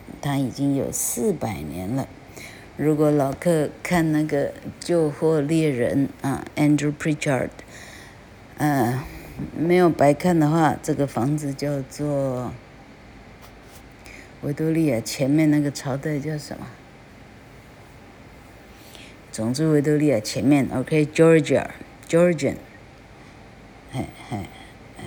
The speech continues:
是那个房子啊。清境农场有些民宿是学，学这个形状的，还蛮漂亮的，有可能老客把它拍出来。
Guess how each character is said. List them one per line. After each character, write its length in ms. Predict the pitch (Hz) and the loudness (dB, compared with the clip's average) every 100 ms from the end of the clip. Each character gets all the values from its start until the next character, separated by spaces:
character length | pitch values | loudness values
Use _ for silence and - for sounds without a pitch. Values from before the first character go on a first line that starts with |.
| - | -12
是 200 | - 123 | -6 -4
那 200 | 120 120 | -2 0
个 140 | 135 85 | -2 -4
房 320 | - 80 127 | -8 -4 -4
子 180 | 135 - - | -4 -6 -6
啊。 200 | 135 - - - - - | -6 -6 -14 -20 -18 -8
清 360 | - 196 202 | 0 2 2
境 260 | 202 208 180 | 2 2 4
农 200 | 147 160 | 4 2
场 320 | 170 139 123 98 | 0 -2 -2 -2
有 180 | 117 | -2
些 200 | 104 151 | -2 0
民 260 | 151 135 135 | 2 2 0
宿 260 | 135 139 127 | -2 -4 -4
是 160 | 131 | -4
学， 480 | 131 - 110 123 131 - - - - - - - - - - - - - - - - - | -6 -4 -2 0 -2 -8 -20 -20 -20 -20 -20 -20 -20 -20 -20 -20 -20 -20 -20 -20 -20 -10
学 240 | - 110 | -2 -2
这 140 | 110 143 | 0 -2
个 120 | 135 | -2
形 320 | - 127 127 | -2 -2 0
状 300 | 151 143 120 | 0 0 0
的， 180 | - - | -4 -4
还 120 | 156 | 0
蛮 240 | 165 165 | 2 2
漂 160 | 165 180 | 2 0
亮 280 | 165 156 135 | 2 2 2
的， 140 | 82 - - - 123 | 0 -8 -20 -14 -8
有 80 | 135 | -8
可 120 | - | -4
能 240 | 135 127 131 | -2 0 0
老 100 | 120 | -2
客 180 | - 147 | -4 -6
把 120 | 95 | -4
它 100 | 135 | -6
拍 220 | - 151 | -2 -2
出 180 | 147 156 | -2 -4
来。 220 | 139 107 | -4 -4